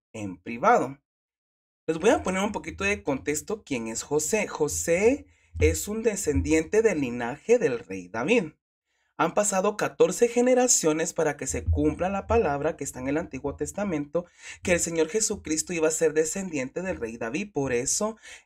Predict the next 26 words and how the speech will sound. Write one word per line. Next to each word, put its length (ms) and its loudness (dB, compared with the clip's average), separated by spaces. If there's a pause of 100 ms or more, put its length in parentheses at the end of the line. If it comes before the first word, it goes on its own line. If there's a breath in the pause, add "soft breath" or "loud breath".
es 180 2
llamado 640 2
el 240 -2
rey 540 -8
de 100 -4
Israel. 800 0 (1300)
Entonces 440 2
vamos 280 4
con 180 -2
el 680 0 (120)
versículo 520 2
veinte. 520 2 (760)
Mientras 560 4
consideraba 1400 4
esa 400 2
posibilidad, 1000 2 (580)
un 280 8
ángel 420 6
del 160 6
Señor 420 2
se 160 -4
le 100 0
apareció 760 -4 (220)
en 180 2
un 100 -6
sueño. 580 -4